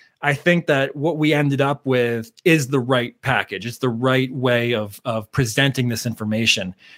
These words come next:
And one thing that I'm really proud of is that it actually encouraged Scott to,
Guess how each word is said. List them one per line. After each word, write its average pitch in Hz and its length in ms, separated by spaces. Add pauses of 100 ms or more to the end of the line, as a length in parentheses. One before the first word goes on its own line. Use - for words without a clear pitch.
(200)
And 143 200
one 156 160
thing 160 140
that 131 100
I'm 127 160
really 156 260
proud 170 380
of 123 160
is 123 140
that 135 280
it 143 100
actually 156 460
encouraged 147 540
Scott 120 440 (520)
to, 135 600